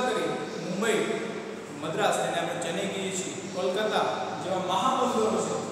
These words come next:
એમનો વિકાસ થયો. તો ટૂંકમાં કંપનીની જે આર્થિક નીતિઓ હતી, એ આર્થિક નીતિઓના કારણે ભારત, ભારતનો ખેડૂત,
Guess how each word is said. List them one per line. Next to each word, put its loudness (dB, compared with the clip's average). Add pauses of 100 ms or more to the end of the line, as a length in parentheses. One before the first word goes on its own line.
(260)
એમનો -4 (580)
વિકાસ 0 (400)
થયો. 0 (360)
તો -6
ટૂંકમાં 0 (220)
કંપનીની -4
જે -2 (160)
આર્થિક 0
નીતિઓ -4 (120)
હતી, 0 (320)
એ -6 (180)
આર્થિક 0 (140)
નીતિઓના 0 (100)
કારણે 0 (560)
ભારત, 4 (520)
ભારતનો 2 (120)
ખેડૂત, 6